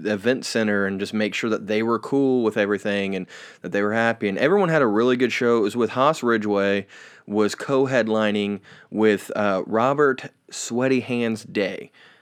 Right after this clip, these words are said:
Um, and yeah, that's his name, Robert Sweaty Hands Day. He chose it. So, um,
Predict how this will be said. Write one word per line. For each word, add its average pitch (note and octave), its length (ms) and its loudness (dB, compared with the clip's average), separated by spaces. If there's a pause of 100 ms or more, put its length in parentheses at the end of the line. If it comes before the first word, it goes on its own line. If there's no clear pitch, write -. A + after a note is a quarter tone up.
(120)
Um, G2 600 -2 (180)
and G2 340 -4
yeah, F#3 120 -2 (100)
that's G3 200 -2
his F3+ 120 -4
name, E3+ 220 0 (100)
Robert C#3 320 -2
Sweaty C3+ 300 0
Hands B2+ 240 -4
Day. G#2 160 0 (160)
He F#3+ 180 -2
chose G#2 400 2
it. D3 180 -2 (300)
So, G#2 640 2
um, G2 500 -2